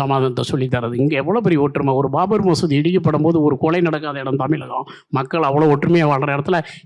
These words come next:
எவன் கூப்பிட்டாங்க சமாதானத்தை? யாருக்கு யார் பாடம் நடத்துறது? எங்களை பார்த்து நீங்க கத்துங்க ஒற்றுமையை. இந்தியா கத்துக்கிட்டோம் தமிழகத்தை. இங்க ஒரு மசூதிக்குள்ள எல்லாருக்கும், ஒரு கோயிலுக்குள்ள எல்லாருக்கும், ஒரு விழாவுல எல்லாரும் மாமச்சனா இருக்கிறோம்.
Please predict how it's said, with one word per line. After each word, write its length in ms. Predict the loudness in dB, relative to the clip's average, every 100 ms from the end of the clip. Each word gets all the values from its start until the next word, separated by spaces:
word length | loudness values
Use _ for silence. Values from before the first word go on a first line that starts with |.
| -2
எவன் 180 | 2 4
கூப்பிட்டாங்க 340 | 2 2 0 -2 -2
சமாதானத்தை? 520 | -2 0 -2 -6 -14 -20 _ _ _ _ _ _ _ _ _ _ _ -4
யாருக்கு 360 | 2 4 4 4
யார் 220 | 4 4
பாடம் 220 | 2 2
நடத்துறது? 360 | 0 0 -2 2
எங்களை 240 | 4 4 2
பார்த்து 240 | 2 4 6
நீங்க 180 | 6 4
கத்துங்க 300 | 2 2 2
ஒற்றுமையை. 380 | 2 2 0 -2 -10 -2 2
இந்தியா 220 | 4 4 2
கத்துக்கிட்டோம் 500 | 0 -2 -6 -14 -20 -20 _ _ 2
தமிழகத்தை. 420 | 4 2 0 -4 -6 -16 -14 0
இங்க 120 | 2 4
ஒரு 80 | 4 2
மசூதிக்குள்ள 460 | 2 2 2 2 2
எல்லாருக்கும், 440 | 2 0 0 0 0
ஒரு 80 | 2
கோயிலுக்குள்ள 360 | 2 2 2 0 0
எல்லாருக்கும், 420 | 0 -2 -6 -6
ஒரு 100 | -6 -6 -10 -14 _ -2
விழாவுல 340 | 2 4 4 4
எல்லாரும் 340 | 4 4 4 4
மாமச்சனா 480 | 4 4 2 2 2
இருக்கிறோம். 300 | 2 2 0